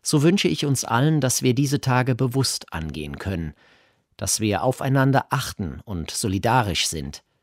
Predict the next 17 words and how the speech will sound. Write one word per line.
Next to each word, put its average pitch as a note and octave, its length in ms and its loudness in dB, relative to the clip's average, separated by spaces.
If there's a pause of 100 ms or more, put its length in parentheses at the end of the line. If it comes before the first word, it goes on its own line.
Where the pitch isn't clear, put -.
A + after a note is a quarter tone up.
(600)
dass C3+ 220 -2
wir D3 80 4
die B2 160 0
Krise D3+ 720 2
wie C#3 280 0
eine C3+ 300 0
auferlegte C3+ 680 -2
Prüfung C#3 640 0
angehen F2 600 -4 (760)
und G#2 240 -4
in G#2+ 160 -2
der A2 180 -2
Ohnmacht, B2+ 640 2
die F2+ 100 -4
wir F2 120 -2
dabei F#2 280 0
spüren, A#2 520 2